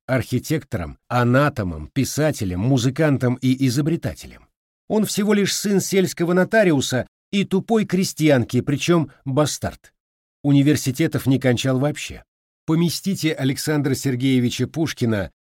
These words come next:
в шестнадцатый или лучше в четырнадцатый век, и вам точно создадут теорию, что камер-юнкер не мог сотворить всё, что он сотворил, а за него трудилась шайка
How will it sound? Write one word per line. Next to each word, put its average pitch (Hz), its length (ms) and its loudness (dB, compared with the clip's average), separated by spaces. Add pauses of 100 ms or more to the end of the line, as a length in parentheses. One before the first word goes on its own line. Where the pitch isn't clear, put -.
(120)
в - 60 -16
шестнадцатый 147 800 -2
или 127 260 0
лучше 139 340 0
в - 60 -8
четырнадцатый 131 800 0
век, 175 280 -2 (320)
и 185 100 2
вам 190 220 2
точно 196 440 -2
создадут 143 540 0
теорию, 160 440 4
что 135 240 -2
камер-юнкер 147 880 0 (280)
не 131 200 4
мог 147 420 0 (100)
сотворить 120 500 0
всё, - 260 -2
что 131 200 -4
он 123 100 0
сотворил, 135 560 -4 (220)
а 151 100 2
за 151 140 2
него 190 240 4
трудилась 175 420 2
шайка 156 560 0